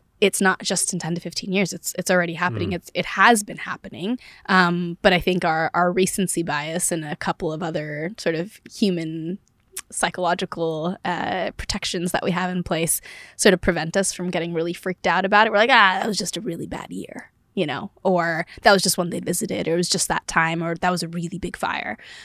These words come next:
Speaker 1: um, and not necessarily seeing the data points of a sort of acceleration of these events and how they're starting to no longer be a fifty-year or a hundred-year or even a twenty-five-year or ten-year, but an every year sort of occurrence.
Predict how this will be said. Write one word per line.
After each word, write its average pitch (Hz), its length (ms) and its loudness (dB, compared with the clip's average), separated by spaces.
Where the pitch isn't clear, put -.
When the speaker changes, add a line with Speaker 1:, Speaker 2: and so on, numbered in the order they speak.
Speaker 1:
um, 180 600 2
and 180 240 6
not 175 180 6
necessarily 165 480 -4
seeing 147 540 -6
the 185 80 0
data 156 240 -2
points 175 380 -8
of 170 240 -2
a 160 60 -6
sort 147 220 -2
of 156 220 -12
acceleration 160 1000 -2
of 175 180 -4
these - 240 -6
events - 520 -2
and 170 160 0
how 156 200 2
they're 156 120 -6
starting 160 540 -2
to 165 180 0
no 165 260 0
longer 160 460 -4
be 160 320 -6
a 160 220 -4
fifty-year 139 920 -4
or 156 200 2
a 151 40 -4
hundred-year 160 720 -2
or 170 180 -2
even 311 200 2
a 294 40 4
twenty-five-year 285 500 4
or 196 40 2
ten-year, 202 460 2
but 170 200 -2
an 160 220 -4
every 190 320 2
year 117 320 -10
sort - 200 2
of - 80 -14
occurrence. - 520 -10